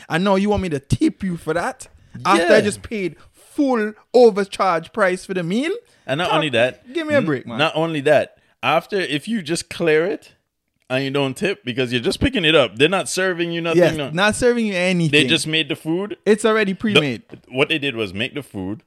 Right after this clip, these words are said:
Speaker 1: Pre-made,
Speaker 2: And I'm not, I'm not
Speaker 1: technically.
Speaker 2: putting anybody down for what they do, right?
Speaker 1: No, no, of course,
Speaker 2: Work
Speaker 1: of
Speaker 2: is
Speaker 1: course
Speaker 2: work,
Speaker 1: not. Work is
Speaker 2: right?
Speaker 1: work.
Speaker 2: Work is
Speaker 1: Yes,
Speaker 2: work.
Speaker 1: yes.
Speaker 2: So y'all deserve to be paid properly.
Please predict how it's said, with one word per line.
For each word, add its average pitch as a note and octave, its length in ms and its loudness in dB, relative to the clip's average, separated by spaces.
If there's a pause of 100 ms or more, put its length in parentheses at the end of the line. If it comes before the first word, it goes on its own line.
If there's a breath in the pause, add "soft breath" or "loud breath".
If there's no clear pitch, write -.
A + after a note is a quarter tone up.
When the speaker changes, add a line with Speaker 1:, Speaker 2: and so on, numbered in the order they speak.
(500)
Speaker 1:
Pre-made, C#4 440 4
Speaker 2:
And G#3 100 4
I'm D3 80 4
not, - 180 -2
I'm E3+ 100 -2
not E3 100 0
Speaker 1:
technically. B2+ 60 -4
Speaker 2:
putting D3 220 -2
anybody A#2+ 320 -4
down G#2 240 -6
for G2+ 120 -12
what F#2 160 -6
they F2+ 80 -10
do, F2 220 -16
right? D#3+ 60 -6
Speaker 1:
No, G#3+ 280 4
no, G3+ 220 0
of F3+ 160 -6
course, F#3+ 220 0
Speaker 2:
Work C3+ 180 2
Speaker 1:
of D3+ 60 0
Speaker 2:
is B2 60 0
Speaker 1:
course F#3 160 0
Speaker 2:
work, G#2 100 -2
Speaker 1:
not. C3 160 -4
Work F3+ 240 0
is A2+ 100 2
Speaker 2:
right? A3 80 2
Speaker 1:
work. A#3 180 6
Speaker 2:
Work A2 140 0
is C3 60 -4
Speaker 1:
Yes, D3+ 160 2
Speaker 2:
work. - 120 -6 (160)
Speaker 1:
yes. C3 420 -10
Speaker 2:
So - 140 -4
y'all B2+ 200 2
deserve C#3 300 -2
to - 80 -20
be A#2 100 -6
paid G2+ 480 -4
properly. G2+ 540 -6